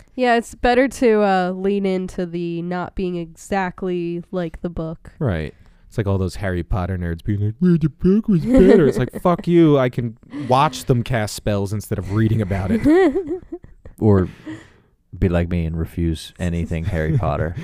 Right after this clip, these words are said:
Speaker 2: <laughs> That's also fair.
Speaker 3: Never done the books, never done the movies.
Speaker 2: Dude, you're not missing out on
Speaker 3: No,
Speaker 2: much.
Speaker 3: I'm not.
Speaker 2: I'm gonna get
Speaker 1: All right.
Speaker 2: crucified for that,
Speaker 1: Yeah.
Speaker 2: but <laughs> you're, you're not missing out
Speaker 1: We're
Speaker 2: on
Speaker 1: not,
Speaker 2: much.
Speaker 1: we're not talking about Harry Potter. Um, but yeah, the, the whole thing with it being more, um,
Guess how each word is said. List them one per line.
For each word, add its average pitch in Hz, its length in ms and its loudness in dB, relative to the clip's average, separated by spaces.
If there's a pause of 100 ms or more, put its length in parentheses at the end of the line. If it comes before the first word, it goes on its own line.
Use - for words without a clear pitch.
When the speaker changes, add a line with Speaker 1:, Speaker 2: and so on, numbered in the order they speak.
Speaker 2:
<laughs> 127 140 -16
That's 104 200 -4
also 90 280 -4
fair. - 240 -10
Speaker 3:
Never 95 300 -4
done 95 160 0
the 90 60 -4
books, 87 260 -4
never 87 160 0
done 82 140 -2
the 80 60 -4
movies. 80 400 -4
Speaker 2:
Dude, 151 180 2
you're 143 80 2
not 135 220 2
missing 147 280 2
out 139 240 2
on 127 160 2
Speaker 3:
No, 120 60 4
Speaker 2:
much. 101 200 4
Speaker 3:
I'm 90 40 -2
not. 90 220 2
Speaker 2:
I'm - 100 4
gonna 139 120 6
get 135 180 2
Speaker 1:
All 226 60 2
right. 226 140 4
Speaker 2:
crucified 104 380 4
for 107 120 -2
that, 95 180 0
Speaker 1:
Yeah. 101 220 0
Speaker 2:
but - 100 -4
<laughs> 135 140 4
you're, 202 80 -6 (120)
you're 131 80 4
not 151 200 2
missing 156 300 0
out 135 140 2
Speaker 1:
We're 147 60 4
Speaker 2:
on - 40 4
Speaker 1:
not, 254 200 6
Speaker 2:
much. - 220 -4
Speaker 1:
we're 220 80 2
not 247 200 4
talking 254 240 4
about 220 180 2
Harry 208 180 0
Potter. 190 280 -4 (400)
Um, 226 340 4 (160)
but 233 360 2 (100)
yeah, 233 320 4
the, 208 280 0 (100)
the 226 120 0
whole 226 140 4
thing 240 160 0
with 208 160 0
it 190 240 -2
being 196 520 0 (280)
more, 190 680 2 (240)
um, 170 540 -6